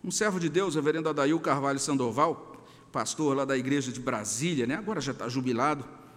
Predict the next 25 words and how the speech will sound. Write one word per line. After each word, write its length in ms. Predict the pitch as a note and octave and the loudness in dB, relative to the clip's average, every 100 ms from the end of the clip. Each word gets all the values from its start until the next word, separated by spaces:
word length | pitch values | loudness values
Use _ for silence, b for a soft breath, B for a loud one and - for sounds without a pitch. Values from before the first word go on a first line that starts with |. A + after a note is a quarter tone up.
| B B B | B B B
apresentou 640 | D#3+ D3 D3 D3 D3 D3 | -2 2 2 4 2 2
uma 240 | C#3+ C3+ B2+ | 0 0 -2
frase, 600 | - D3 C#3+ C#3+ B2+ A#2+ - - - B B B B | -4 0 0 0 -2 -6 -8 -18 -20 B B B B
que 100 | - | -8
é 40 | B2 | 0
uma 120 | C3 | 0
fala, 400 | - - D#3 D#3 | 0 2 4 4
na 80 | C3+ | 2
verdade, 380 | B2 A#2 B2+ | 0 0 -2
de 80 | A#2+ | 2
um 40 | C3+ | 2
escritor, 540 | C3 C3 A#2+ C3+ C#3 | 2 -2 0 2 2
de 60 | B2 | 2
um 80 | |
dramaturgo, 920 | A2+ C3 B2+ G#2 C#3+ D#3 A#2 G#2+ G#2 - B B B B | 2 2 0 -2 2 2 2 -4 -10 -16 B B B B
que 120 | - C#3 | -8 -4
diz 180 | D#3 | -2
assim: 340 | D3+ C3+ C#3+ A#2+ B2 | -2 0 2 0 -2
"Semeie 480 | - - D3+ C#3 D#3 | -4 0 2 4 6
um 200 | D3 B2+ | 6 6
ato, 280 | C#3+ D#3 D#3+ | 4 2 -2
você 280 | C3 C3 C3 | -2 -2 -2
colhe 240 | - B2+ | 0 2
um 160 | B2 A#2+ | 2 4
hábito. 440 | B2+ B2 A#2 G2+ | 2 0 -4 -6